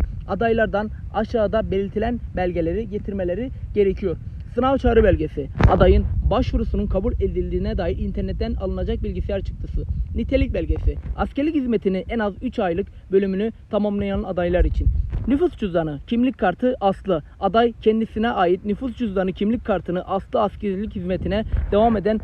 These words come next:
adaylar dahil. Evet arkadaşlar, yani nüfus cüzdanınızın aslı ve fotokopisini getireceksiniz. İki tane fotokopi çıkartırsanız yeterli olur. Ee, nüfus kimlik bilgilerinde değişiklik yapmış olanlar vukuatlı nüfus kayıt önüne getirecektir. E-Devlet üzerinden arkadaşlar.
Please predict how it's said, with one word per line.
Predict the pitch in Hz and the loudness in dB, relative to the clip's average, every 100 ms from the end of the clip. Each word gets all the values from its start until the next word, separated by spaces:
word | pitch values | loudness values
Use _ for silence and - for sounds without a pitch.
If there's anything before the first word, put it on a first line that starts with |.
| - - | -4 -2
adaylar | 185 196 202 233 185 | 2 4 4 4 4
dahil. | 185 170 160 127 - - - | 4 4 2 -2 -12 -10 0
Evet | 220 190 | 2 2
arkadaşlar, | 170 165 151 151 | 0 -2 -2 -2
yani | 160 214 190 185 | 2 2 2 0
nüfus | 214 277 220 | -2 -4 -6
cüzdanınızın | 233 190 185 175 160 208 - - - | -4 0 2 2 2 0 -2 -8 0
aslı | 202 - 254 | 0 0 -2
ve | 226 | 0
fotokopisini | 233 220 226 233 220 208 | -2 -2 4 4 4 -2
getireceksiniz. | 175 165 156 160 214 262 - - | 0 -2 -4 -4 -2 -4 -6 -8
İki | 262 294 | -4 0
tane | 277 269 254 | 2 2 2
fotokopi | 262 254 294 262 | -2 -2 -2 -4
çıkartırsanız | - 262 240 277 226 220 240 | 0 0 0 -2 0 0 2
yeterli | 240 247 233 | 2 2 2
olur. | 190 220 - - - - | 2 2 0 -6 -6 4
Ee, | 185 180 180 | 8 8 6
nüfus | 202 208 294 - | 4 0 -2 0
kimlik | 254 254 - | 2 2 2
bilgilerinde | 262 208 202 185 175 180 214 | 0 2 2 2 2 0 0
değişiklik | 220 208 233 226 | 0 0 -4 -2
yapmış | 233 220 247 | 0 0 -2
olanlar | 220 180 180 247 - - - | 0 0 2 0 0 -8 -8
vukuatlı | 196 - 214 226 247 | -2 2 2 2 0
nüfus | 226 240 - | 0 -2 0
kayıt | 240 262 254 | 2 2 2
önüne | 220 202 185 | 2 2 0
getirecektir. | 165 180 156 160 302 | -2 -2 -2 -2 0
E-Devlet | 285 214 196 180 170 | 2 4 4 4 2
üzerinden | 175 160 165 | 0 2 4
arkadaşlar. | 185 175 165 - 285 | 4 2 0 2 2